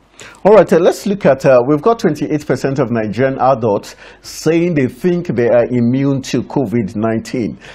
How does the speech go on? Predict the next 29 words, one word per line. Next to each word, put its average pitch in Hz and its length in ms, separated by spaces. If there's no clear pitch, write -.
Uh, 117 160
what 135 340
is 208 120
the 165 80
consequence 139 680
of 104 280
this, 120 300
uh, 107 200
when 135 160
twenty-eight 131 380
percent 113 340
of 104 60
Nigerians 101 500
say 127 320
they 120 140
think 120 280
they 120 60
are 107 80
immune 113 420
to, 101 360
uh, 101 140
covid 107 340
nineteen? 107 480
And 117 300
which 196 400
part 131 300
of 113 100
the 120 80
country 139 500